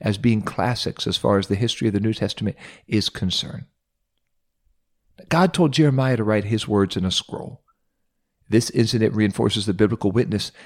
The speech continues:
that Scripture is inspired by God, God-breathed. When we think of this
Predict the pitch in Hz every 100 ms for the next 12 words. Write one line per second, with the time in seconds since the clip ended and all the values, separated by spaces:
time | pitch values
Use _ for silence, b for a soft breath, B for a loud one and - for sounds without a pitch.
0 | B 107 - - - 170 - - - -
1 | 143 135 120 117 110 - 123 131 117 101
2 | 95 101 107 95 90 - 143 131 131 131
3 | 117 117 95 90 - - - _ _ _
4 | _ _ _ - 113 113 - 131 117 98
5 | 98